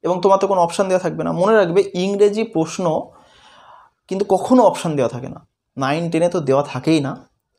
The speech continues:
আমরা ছোটো ক্লাসেও দেখেছি কখনোই কিন্তু অপশান দেওয়া থাকে না, ইংরেজি প্রশ্নে অপশান থাকে না। তো এই দেখো টোটাল হয়ে গেল নয় আর তিন বারো আর আট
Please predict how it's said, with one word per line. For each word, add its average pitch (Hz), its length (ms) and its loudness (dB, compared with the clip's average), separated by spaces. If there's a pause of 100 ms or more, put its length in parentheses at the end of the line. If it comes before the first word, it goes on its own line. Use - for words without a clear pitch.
(240)
আমরা 135 140 -2
ছোটো 156 240 0
ক্লাসেও 180 320 2
দেখেছি 180 300 -2
কখনোই 170 320 0
কিন্তু 156 180 -2
অপশান 143 280 -2
দেওয়া 131 160 2
থাকে 127 240 -8
না, 113 260 -8
ইংরেজি 165 320 2
প্রশ্নে 156 300 -2
অপশান 165 320 -4
থাকে 113 260 -8
না। - 220 -10 (1400)
তো 117 380 -4 (340)
এই 190 180 4
দেখো 190 200 2
টোটাল 160 280 2
হয়ে 151 160 4
গেল 170 160 2 (220)
নয় 143 360 2
আর 160 80 2 (100)
তিন 135 180 -2
বারো 120 240 -2
আর 131 160 2 (300)
আট - 300 0